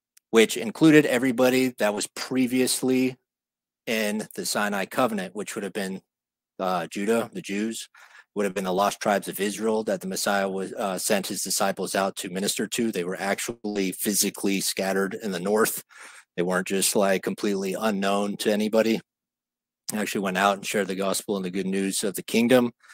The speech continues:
to them. And then also the Samaritans, they were shared. So we know the Samaritans were half-breeds. So they were the first harvest. Messiah ministered to them and sent his disciples to go to, uh, to minister to them. During the period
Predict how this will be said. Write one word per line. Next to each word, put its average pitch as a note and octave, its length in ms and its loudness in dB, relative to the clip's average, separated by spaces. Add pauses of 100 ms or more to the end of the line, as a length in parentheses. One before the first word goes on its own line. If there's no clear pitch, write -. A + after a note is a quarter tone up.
(200)
to A#2 100 4
them. A2+ 220 4
And G2+ 180 -2
then G2 120 0
also G2 380 0
the F#2 100 -6
Samaritans, F#2+ 1040 0 (380)
they F2+ 80 -4
were E2+ 100 -2
shared. F2+ 460 -2 (380)
So - 120 -6
we F#2 40 0
know F#2 120 0
the F2 80 -2
Samaritans F2 600 -4
were E2+ 100 -4
half-breeds. F2 760 -4 (840)
So F#2 500 6 (140)
they - 160 10
were C#3+ 160 12
the B2+ 100 8
first A#3 340 6
harvest. F#2+ 560 2 (280)
Messiah A#2 640 4 (300)
ministered A2 420 2
to B2 100 0
them G#2+ 200 0
and F#2 100 -4
sent F#2+ 180 0
his F#2+ 140 -2
disciples F#2 500 -4
to - 120 -10
go F2 160 -4
to, E2 80 -12 (180)
uh, F2+ 240 -2
to - 120 -10
minister F2+ 340 -4
to - 140 -10
them. E2+ 180 -10 (1040)
During A2+ 280 8
the G#2+ 80 6
period B2+ 760 8